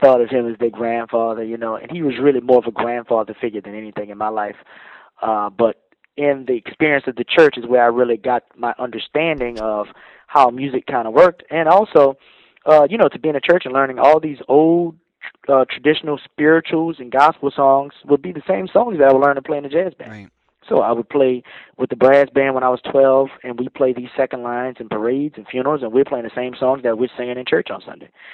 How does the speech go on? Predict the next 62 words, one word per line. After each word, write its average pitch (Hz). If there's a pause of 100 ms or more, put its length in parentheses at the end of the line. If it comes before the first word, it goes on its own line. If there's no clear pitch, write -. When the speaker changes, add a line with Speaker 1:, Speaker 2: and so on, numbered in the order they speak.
(220)
Speaker 1:
And 139
so 160
that, 165
that 165
gave 165
me, 156
uh, 135 (340)
kinda 185
context 202
and 123
a 117
foundation 143
of 113 (360)
understanding, 127
uh, 117 (500)
you 165
know, 131
a 127
little 160
bit 151
more 135
about 120
jazz. 120 (480)
And 214
as 226
you 208
can 170
see, 214
you 170
know, 147
when 123
you, 180
when 156
you 151
talk 214
about 151
jazz 147
in 151
this 170
context, 131
it 131
means 175
a 143
little 143
more 135
than 120
when 123
you 120
just 120
go 117
to 123
a 110
club 117
and 117
you 120
hear 113
a 104
guy 113
playing 110
with 104
a -
trio. -